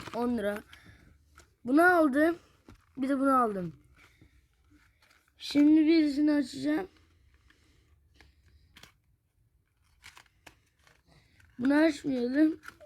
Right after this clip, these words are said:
Bunu biraz sonra açarız. Bunun içinden galiba size sürpriz var galiba. Bir tane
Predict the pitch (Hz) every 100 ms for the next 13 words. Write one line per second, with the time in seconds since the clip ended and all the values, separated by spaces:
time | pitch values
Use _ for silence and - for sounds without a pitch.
0 | - 262 277 269 262 254 254 247 226 208
1 | 214 220 254 - - _ _ _ _ _
2 | _ _ _ - 269 247 269 269 269 254
3 | 262 277 269 - 233 233 262 277 - _
4 | - 240 - 254 226 214 202 190 185 175
5 | 180 180 185 220 _ _ _ _ _ _
6 | _ _ _ _ _ _ _ _ _ -
7 | _ _ _ _ _ - _ - - _
8 | _ _ - 294 220 202 190 185 - -
9 | - _ _ _ _ _ _ _ _ _
10 | _ 240 233 233 220 220 226